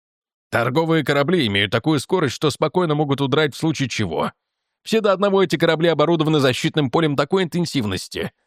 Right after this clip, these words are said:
что отлично могут закрыться от легкого крейсера. А уж если стычки возникли,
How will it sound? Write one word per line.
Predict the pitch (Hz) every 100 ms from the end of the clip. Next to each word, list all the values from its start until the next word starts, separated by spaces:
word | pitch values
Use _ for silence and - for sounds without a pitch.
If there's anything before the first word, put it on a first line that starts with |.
| _ _
что | - 202
отлично | 190 202 - 180
могут | 180 175 165 135
закрыться | - 143 147 170 175 160
от | 143
легкого | 160 - 165 165
крейсера. | 185 165 - 85 - - _ _ _ _ _ _ _ _ -
А | 110
уж | 107
если | 139 123 131
стычки | - 185 - 127
возникли, | 113 110 117 202 - 82 -